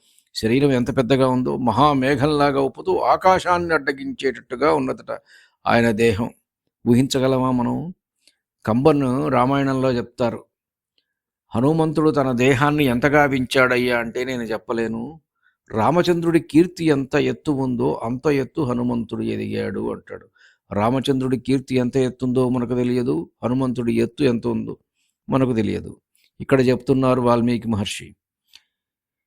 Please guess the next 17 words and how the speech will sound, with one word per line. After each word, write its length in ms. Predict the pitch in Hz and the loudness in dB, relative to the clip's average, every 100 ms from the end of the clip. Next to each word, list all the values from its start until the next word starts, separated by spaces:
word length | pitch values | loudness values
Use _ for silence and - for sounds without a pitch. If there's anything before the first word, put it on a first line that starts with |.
| _ _ _ _ _ _ 117 | _ _ _ _ _ _ 0
"మహామేఘము 800 | 104 147 156 147 151 156 175 | 4 4 4 2 2 2 4
వలె 300 | 170 160 165 | 4 4 2
నొప్పుచూ 520 | 160 135 147 165 180 - | 0 -2 -4 -2 -2 0
ఆకాశాన్ని 800 | 117 156 202 202 196 202 208 202 | 0 4 6 4 4 2 2 0
అడ్డగించుచున్నట్లు 1400 | 180 175 165 165 165 143 156 151 123 - 135 120 139 - _ - | 2 0 0 -4 -6 -8 -6 -4 -6 -4 -2 -2 -4 -10 _ -6
ఉన్న 240 | 123 135 135 | -2 0 0
తన 220 | 127 120 | 0 -2
పెద్ద 300 | - 110 160 | -2 2 2
దేహాన్ని 600 | 135 131 123 180 214 202 | 4 2 2 2 2 -2
చూసుకొని 480 | 156 143 123 123 160 | -2 -4 -6 -8 -8
బుద్ధిశాలియగు 880 | 131 120 165 151 147 139 135 123 | -8 0 0 2 0 0 -2 -2
హనుమంతుడు 520 | 113 113 117 113 156 175 | -4 -4 -4 -6 -6 -8
ఇట్లు 240 | 120 113 | -8 -12
తలచెను." 460 | 101 98 - _ _ _ _ _ _ _ _ | -12 -12 -14 _ _ _ _ _ _ _ _
ఇది 280 | 101 117 127 _ - | -2 -2 -2 _ -14
అంత 380 | 101 117 107 101 | -8 -6 -6 -6
ఎత్తున్నాడట. 580 | 92 87 110 110 98 | -8 -6 -6 -6 -6